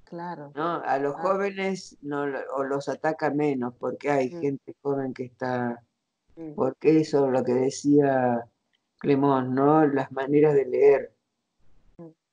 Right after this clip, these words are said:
Speaker 2: los casos, las estadísticas, a ver qué es lo que toman, qué es lo que no toman, ¿no?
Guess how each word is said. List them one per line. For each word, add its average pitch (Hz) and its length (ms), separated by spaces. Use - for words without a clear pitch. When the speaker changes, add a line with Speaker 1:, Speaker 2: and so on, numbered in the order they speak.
Speaker 2:
los 117 180
casos, 120 600
las 113 220
estadísticas, 120 1040
a - 80
ver 120 220
qué 151 140
es 143 60
lo 139 140
que 123 140
toman, 131 360
qué 127 140
es 139 40
lo 127 140
que 117 120
no 113 120
toman, 120 540
¿no? 139 160